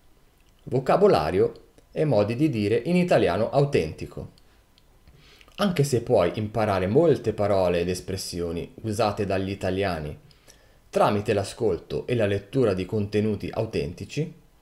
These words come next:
qui spiegherò delle espressioni specifiche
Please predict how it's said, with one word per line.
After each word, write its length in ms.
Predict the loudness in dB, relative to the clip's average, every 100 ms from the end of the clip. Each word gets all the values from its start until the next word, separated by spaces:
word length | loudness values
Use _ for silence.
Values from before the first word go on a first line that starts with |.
| _ _ _ _ _ -14
qui 340 | 0 2 2 -2
spiegherò 840 | -8 -2 2 4 4 4 -2 -8
delle 320 | 0 2 4
espressioni 680 | 2 0 -2 -2 -2 -2 -2
specifiche 1000 | -4 -6 -6 -4 -4 -6 -2 -2 -2